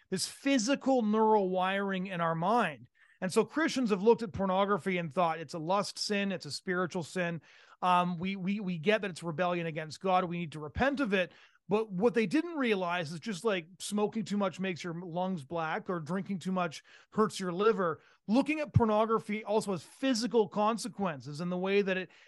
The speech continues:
actually transforms the way that you think and that you see the world. And there's a, a brilliant book called The Brain That Changed Itself by Doctor Norman Doidge, who unfortunately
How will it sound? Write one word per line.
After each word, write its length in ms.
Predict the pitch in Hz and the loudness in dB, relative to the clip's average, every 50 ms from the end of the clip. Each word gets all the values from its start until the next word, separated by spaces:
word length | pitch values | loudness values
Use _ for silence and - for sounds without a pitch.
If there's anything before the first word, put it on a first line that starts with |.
| - - | -4 2
actually 320 | 202 214 220 - - 226 170 | 2 2 2 2 -2 -2 -2
transforms 1040 | - - - 214 220 226 226 226 247 240 - - - 233 220 220 220 214 165 147 | -2 -4 -4 0 0 2 2 2 0 -2 -2 -4 0 2 4 4 4 4 0 0
the 80 | 160 202 | 0 -2
way 240 | 185 180 190 196 202 | 0 2 2 0 0
that 140 | 196 208 190 | -2 -4 -6
you 160 | 185 185 156 | -6 -8 -6
think 320 | - - 202 202 185 160 | -2 0 0 0 0 0
and 100 | 190 185 | -2 -4
that 60 | 185 | -4
you 120 | 185 185 175 | -6 -8 -8
see 220 | - - 202 190 | -6 -4 -4 -2
the 100 | 180 175 | -2 -2
world. 480 | 175 170 170 175 185 190 165 139 135 127 _ _ _ _ _ _ _ _ - _ _ _ _ | -2 -2 0 0 2 2 2 0 -4 -12 _ _ _ _ _ _ _ _ -20 _ _ _ _
And 160 | - 180 190 202 | 0 0 2 4
there's 200 | 202 196 165 185 | 2 2 4 2
a, 60 | 220 | 2
a 120 | 214 196 | 2 2
brilliant 460 | 160 151 208 240 269 269 269 254 220 | 0 4 4 6 6 4 2 -2 -2
book 200 | 175 208 220 220 | 0 0 0 0
called 260 | - 196 196 180 160 208 208 | 0 0 0 0 -2 -6 -8
The 120 | 170 175 160 | -6 -4 -4
Brain 420 | 135 156 170 190 196 214 233 233 | -2 0 0 2 4 4 4 2
That 100 | 254 233 | 0 -2
Changed 500 | 175 - - 202 202 208 226 214 180 175 | -6 -6 -2 -2 0 0 0 0 -2 -2
Itself 560 | 202 190 180 165 - - 190 170 156 151 131 - | -4 -6 -6 -6 -4 0 0 0 0 -2 -6 -6
by 320 | - 175 160 160 160 165 170 | -4 -2 -2 -2 -2 -4 -6
Doctor 460 | 151 135 180 180 185 180 - 202 185 | -6 -2 0 0 0 0 0 -2 -4
Norman 400 | 170 170 180 180 180 180 175 156 | -2 -2 -2 -2 -2 -2 -4 -6
Doidge, 560 | 127 147 175 175 180 180 160 156 151 131 - _ _ - - - - _ - | -6 -4 -2 0 0 0 0 0 -4 -12 -18 _ _ -20 -20 -20 -20 _ -4
who 160 | 180 185 214 | 0 2 2
unfortunately 920 | 214 202 - - 240 233 285 - - 269 285 277 269 262 233 202 185 - | 2 0 0 4 6 6 6 4 2 0 0 2 4 6 6 4 4 2